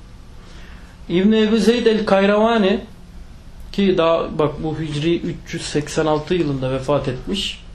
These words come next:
E, iman dil ile söylemek, kalp ile ihlaslı olmak ve organlarla amel etmektir. Amellerin artmasıyla artar ve azalmasıyla azalır.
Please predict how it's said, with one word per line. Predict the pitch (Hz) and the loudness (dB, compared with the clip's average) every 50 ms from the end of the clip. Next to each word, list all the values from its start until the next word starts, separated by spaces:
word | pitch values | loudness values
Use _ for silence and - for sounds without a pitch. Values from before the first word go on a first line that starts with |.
| - - - - - - - - - - - - - - - - - - - - 147 | -16 -14 -14 -14 -14 -16 -18 -18 -18 -18 -18 -18 -18 -18 -18 -18 -18 -18 -14 -8 -6
E, | 139 127 123 - | -4 -4 -2 -2
iman | 156 160 170 185 196 220 240 247 240 226 | 0 2 4 6 6 4 4 4 4 4
dil | 214 226 233 | 4 4 4
ile | 226 208 202 190 180 | 2 2 2 2 2
söylemek, | 175 - 180 170 160 165 170 185 214 220 214 - | 2 2 2 2 4 4 2 2 2 0 -2 -2
kalp | - 202 208 214 208 208 202 | 0 2 2 2 2 0 0
ile | 190 185 180 | 0 0 0
ihlaslı | 180 - - - - 180 180 180 - - 214 | 0 -2 -4 -2 0 0 0 0 0 0 0
olmak | 202 190 196 214 220 214 - | 2 2 4 2 2 2 0
ve | 202 190 | 0 2
organlarla | - 170 165 170 170 180 180 190 196 202 190 190 202 | 2 4 4 4 2 2 2 2 2 2 2 2 2
amel | 196 180 185 190 185 | 2 2 2 2 0
etmektir. | 175 175 - 139 127 131 - - 123 113 - - - - - - - - - - - | 0 0 -2 -4 -4 -4 -6 -8 -8 -8 -8 -12 -16 -18 -18 -18 -18 -16 -14 -6 -2
Amellerin | 135 147 160 180 190 196 196 202 220 233 233 | 0 2 2 2 2 4 4 4 4 6 4
artmasıyla | 208 196 202 - 190 190 - 226 233 220 190 170 | 4 2 2 0 -2 0 2 2 4 4 4 4
artar | 170 156 - - 202 220 214 | 4 2 2 2 2 4 4
ve | 202 | 4
azalmasıyla | 185 - 175 165 156 175 180 175 180 175 - - 214 196 196 180 | 4 4 4 4 4 2 2 2 2 0 0 0 0 2 2 2
azalır. | 170 151 147 147 135 120 | 2 2 0 0 -2 -2